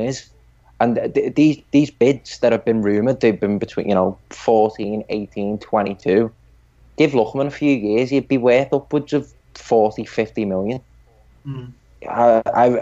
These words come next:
Speaker 1: I really do believe he's just got that aura and those qualities about him that he could be one of these players that, you know, make a bit of a rumbling in the transfer market. He,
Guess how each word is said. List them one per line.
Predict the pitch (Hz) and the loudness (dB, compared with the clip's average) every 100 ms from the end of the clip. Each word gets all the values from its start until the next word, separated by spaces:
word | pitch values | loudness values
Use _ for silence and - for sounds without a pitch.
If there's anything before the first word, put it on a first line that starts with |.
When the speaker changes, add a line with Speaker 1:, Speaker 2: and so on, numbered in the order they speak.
| - - | -4 -2
Speaker 1:
I | 127 | 0
really | 120 127 127 127 123 | 2 4 4 4 2
do | 117 120 | 2 2
believe | 123 113 110 120 | 2 2 2 0
he's | 120 113 | -2 -6
just | 123 - | -8 -6
got | 123 - | -4 0
that | 127 120 | 0 2
aura | 107 104 120 131 | 4 4 4 2
and | 117 110 | 2 -2
those | 117 | -4
qualities | - 110 104 107 117 113 | -2 0 0 0 -6 -6
about | 113 95 101 | 0 0 0
him | 123 | -2
that | 123 | 0
he | 123 | -2
could | 123 139 - | 0 -4 2
be | 117 131 | 2 4
one | 135 131 | 0 0
of | |
these | 120 117 | -2 -4
players | - 101 117 123 | 2 4 4 2
that, | 123 | -2
you | 107 | 0
know, | 104 - _ - | -4 -6 _ -4
make | 113 110 | 0 2
a | 120 | 4
bit | 113 | 2
of | 107 | 2
a | |
rumbling | 104 107 101 104 127 | 0 0 0 -2 -2
in | 143 | 0
the | 139 | -2
transfer | 127 104 104 120 120 | -2 -4 0 -2 0
market. | 120 127 143 139 | -2 -2 -2 -2
He, | 135 127 - | -2 -4 -6